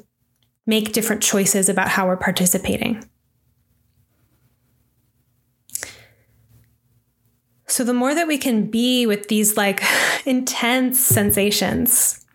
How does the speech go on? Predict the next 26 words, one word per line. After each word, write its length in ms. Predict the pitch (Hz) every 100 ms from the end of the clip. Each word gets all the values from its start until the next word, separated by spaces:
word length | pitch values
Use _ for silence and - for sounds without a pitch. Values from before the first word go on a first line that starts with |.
| _ _ _ _ _ _ _ _ _ _ _ _ _ _ _ - -
the 80 | 220
more 160 | 233
resilient 540 | 285 311 233 226 220 214
we 80 | 202
grow 240 | 196 190
in 80 | 190
ourselves. 800 | 180 - 185 202 226 - - - - - - _ _ -
And 180 | 226 226
similarly, 800 | - 247 247 262 269 262 269 269
my 220 | 269 214
friends, 560 | 214 214 220 226 233 392 415 - _ _ _ _ _ _ _ _ _
when 200 | 214 214
life 240 | 214 233
is 160 | 233 202
good 200 | - 185
for 160 | - 254
you 260 | 302 370 370 _ _ _ _ _ - -
and 160 | 214
you're 120 | 214
feeling 320 | 214 226 220 214
immense 500 | 208 196 202 208 233
amounts 420 | 208 190 196 -
of 240 | 190 196
pleasure, 680 | - 233 233 226 226 220 220
fun, 760 | 226 220 220 226 226 226 233 190
joy, 680 | - 208 220 220 226 -